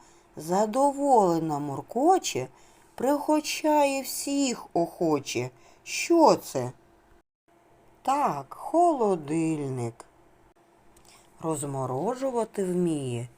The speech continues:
що потрібно, розігріє. Піцу зробить за хвилину, нагодує всю родину. Це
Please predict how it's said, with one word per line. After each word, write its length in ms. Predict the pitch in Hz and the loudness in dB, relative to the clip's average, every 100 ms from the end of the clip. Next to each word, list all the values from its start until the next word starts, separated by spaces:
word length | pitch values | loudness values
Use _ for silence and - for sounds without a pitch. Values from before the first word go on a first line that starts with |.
| _ _ - | _ _ -16
що 320 | - 196 190 | -2 0 0
потрібно, 1000 | - 143 139 - 190 262 294 196 139 135 _ _ _ _ - | -2 -6 -6 -6 -4 -2 -2 -2 -4 -6 _ _ _ _ -8
розігріє. 1300 | 160 247 233 233 214 180 180 185 180 151 123 113 123 - - - | -4 -4 -4 -4 -4 -2 -2 -2 -2 -4 -6 -8 -10 -20 -20 0
Піцу 480 | 320 311 - - 151 | 2 2 0 -6 -4
зробить 560 | 170 170 147 139 135 | -2 -2 -2 -4 -6
за 140 | 135 147 | -6 -6
хвилину, 720 | - 180 196 190 139 120 117 117 _ _ | -2 0 2 0 -2 -6 -8 -12 _ _
нагодує 960 | 143 135 127 139 139 214 302 320 196 139 135 - _ - | -6 -4 -4 -6 -4 -4 -2 -2 -2 -6 -12 -20 _ -16
всю 400 | - 302 359 370 | -4 0 2 2
родину. 1120 | 359 330 247 254 240 208 175 151 139 127 131 - | 2 0 -2 -4 0 2 2 0 -4 -6 -8 -14
Це 560 | - 139 139 202 277 | -10 -6 -4 -2 -4